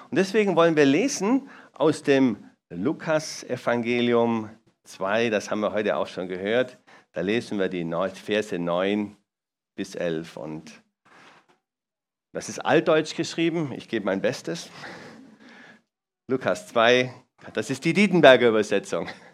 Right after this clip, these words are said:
Lukas zwei, die, ab Vers neun. "Und sieh, der Engel des Herrn trat zu ihnen, und die Klarheit des Herrn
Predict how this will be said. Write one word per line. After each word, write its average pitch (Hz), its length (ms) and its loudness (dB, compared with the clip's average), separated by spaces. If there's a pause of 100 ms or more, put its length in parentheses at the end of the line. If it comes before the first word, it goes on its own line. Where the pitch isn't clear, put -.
(920)
Lukas 123 340 0
zwei, 113 280 6
die, 107 160 -2
ab 107 220 -4
Vers 131 260 0
neun. 87 420 2 (960)
"Und 143 180 4
sieh, 208 480 0 (460)
der 127 180 2
Engel 202 280 4
des 135 240 0
Herrn 160 240 2
trat 170 360 0
zu - 160 -2
ihnen, 175 640 0 (460)
und 139 300 2
die 117 160 -4
Klarheit 175 680 2
des 123 220 -2
Herrn 190 540 0